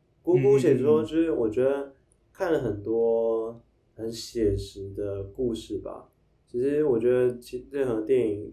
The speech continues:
Speaker 1: 电影啊，或者是小说都很写实的，然后你看了很多之后，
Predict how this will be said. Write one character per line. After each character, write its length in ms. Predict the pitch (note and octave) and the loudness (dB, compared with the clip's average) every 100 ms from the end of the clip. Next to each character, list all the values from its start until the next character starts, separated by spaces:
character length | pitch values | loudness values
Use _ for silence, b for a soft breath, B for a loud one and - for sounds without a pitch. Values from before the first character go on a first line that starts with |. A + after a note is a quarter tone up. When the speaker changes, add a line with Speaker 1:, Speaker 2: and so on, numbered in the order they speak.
| - | -4
Speaker 1:
电 180 | C#3+ A#2+ | 0 0
影 140 | - | 0
啊， 180 | - F#2 | -6 -6
或 260 | F#2+ G#2+ A2 | -8 -4 -4
者 80 | G#2+ | -6
是 380 | A2+ A2 A2+ b b b _ _ _ _ | -6 -6 -8 b b b _ _ _ _
小 240 | - G#2+ | -8 -8
说 500 | F#2+ A2+ G#2+ G#2+ G#2+ | -6 -4 -2 -2 -4
都 440 | A2 - A2 A#2 - - _ _ _ _ | -6 -4 -2 -2 -6 -16 _ _ _ _
很 220 | C3+ D3 | -4 -2
写 240 | D#3+ D#3 A#2 | 2 2 2
实 240 | - G#2+ | -2 -4
的， 280 | G#2+ G#2 G#2 | -2 -4 -4
然 100 | G#2+ | -4
后 120 | B2 | -4
你 60 | A#2 | -4
看 180 | A#2+ | -6
了 160 | C#3 A#2 | -4 -4
很 140 | F#2+ | -6
多 180 | F#2 G#2 | -4 -4
之 120 | G#2+ | -2
后， 280 | A2+ A#2 A2 | -4 -4 -8